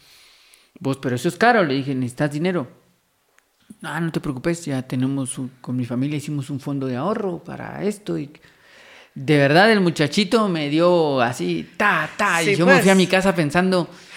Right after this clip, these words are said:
Speaker 2: <laughs> "¿Y yo qué he hecho con mi vida?".
Speaker 1: <laughs> "Yo le duplico la edad y no tengo ni idea de, de, de qué va a pasar,
Speaker 2: De
Speaker 1: ¿va?".
Speaker 2: mañana.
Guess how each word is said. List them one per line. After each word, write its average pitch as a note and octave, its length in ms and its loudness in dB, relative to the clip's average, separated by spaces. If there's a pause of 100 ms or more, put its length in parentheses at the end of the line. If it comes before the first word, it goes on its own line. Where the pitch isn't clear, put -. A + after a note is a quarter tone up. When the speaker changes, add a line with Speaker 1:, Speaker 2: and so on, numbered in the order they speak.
(220)
Speaker 2:
<laughs> - 520 -8
"¿Y A3+ 140 -6
yo A3+ 160 2
qué A#3 100 -2
he - 40 0
hecho A3+ 200 -6
con A3 160 -12
mi G3 60 -10
vida?". F#3 140 -10
Speaker 1:
<laughs> C#3 180 0
"Yo D#3+ 120 6
le D#3 140 6
duplico D#3 500 4
la C#3+ 160 6
edad C#3 240 4
y D#3 140 4
no C#3+ 160 4
tengo D3 280 2
ni C#3+ 200 2
idea C3+ 400 0
de, B2 260 -4 (600)
de, C#3 260 0
de B2 160 -2
qué D3 140 0
va D3+ 80 4
a D3 60 0
pasar, E3 240 0
Speaker 2:
De D#3 60 0
Speaker 1:
¿va?". C#3 100 0
Speaker 2:
mañana. F#3+ 420 -4